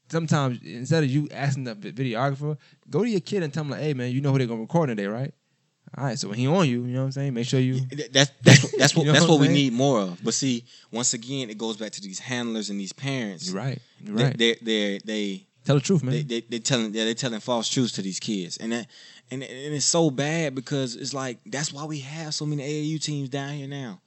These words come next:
Speaker 2: That, that's why we got so many in Atlanta, because it's, it, that, that me mentality you were talking about
Speaker 1: Mm-hmm.
Speaker 2: on your, on your post, like, that, that's what it is now. Okay, it's, it's about,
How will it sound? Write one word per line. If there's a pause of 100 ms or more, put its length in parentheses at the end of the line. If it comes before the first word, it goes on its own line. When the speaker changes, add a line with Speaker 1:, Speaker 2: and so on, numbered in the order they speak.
(420)
Speaker 2:
That,
that's
why
we
got
so
many
in
Atlanta,
because
it's, (420)
it,
that,
that
me
mentality
you
were
talking
about
Speaker 1:
Mm-hmm. (600)
Speaker 2:
on
your,
on
your
post,
like,
that,
that's
what
it
is
now.
Okay,
it's,
it's
about,